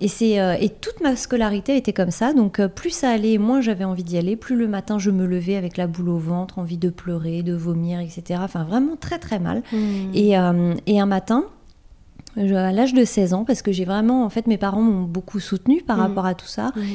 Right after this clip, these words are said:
Speaker 1: Ils m'ont dit, « Si tu veux aller voir quelqu'un pour t'aider, et cetera. » Mais moi, je me disais, « Mais je suis nulle, ça changera rien. »
Speaker 2: Oh là là.
Speaker 1: Et, euh,
Speaker 2: Et jusqu'à présent, du coup, t'as toujours pas parlé à tes parents de, de tout ça ?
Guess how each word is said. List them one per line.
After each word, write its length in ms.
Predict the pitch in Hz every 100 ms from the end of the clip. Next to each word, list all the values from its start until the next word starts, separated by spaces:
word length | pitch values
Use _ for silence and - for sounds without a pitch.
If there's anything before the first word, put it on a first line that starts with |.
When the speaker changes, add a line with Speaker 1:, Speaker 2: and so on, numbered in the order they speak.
| 196
Speaker 1:
Ils 40 |
m'ont 100 | 180
dit, « 180 | 170 202
Si 140 | 226 226
tu 100 | 185
veux 60 |
aller 100 | 185
voir 180 | 175 170
quelqu'un 280 | - 170 180
pour 180 | 170 165
t'aider, 280 | - 220 196
et 80 | 202
cetera. » 400 | - - 190 190
Mais 140 | 190
moi, 100 | 185
je 80 | 180
me 60 | 180
disais, « 160 | 170 190
Mais 80 |
je 60 | 175
suis 140 | - 190
nulle, 240 | 220 240
ça 120 | 196
changera 420 | 165 - 175 160 170
rien. » 300 | 185 320 320 -
Speaker 2:
Oh 40 |
là 60 | 226
là. 140 | 214 196 202 196 185
Speaker 1:
Et, 200 | 196 185
euh, 340 | 175 170 170
Speaker 2:
Et 160 | 214 214
jusqu'à 280 | 226 - 226
présent, 280 | - 220 240
du 160 | 233
coup, 140 | 226 254
t'as 160 | 233
toujours 300 | 214 254 254
pas 160 | 254 226
parlé 420 | 226 208 208 220
à 80 | 214
tes 120 | 202
parents 360 | 190 190 196 214
de, 320 | 202 190 190
de 120 | 185 196
tout 120 | -
ça ? 260 | - 190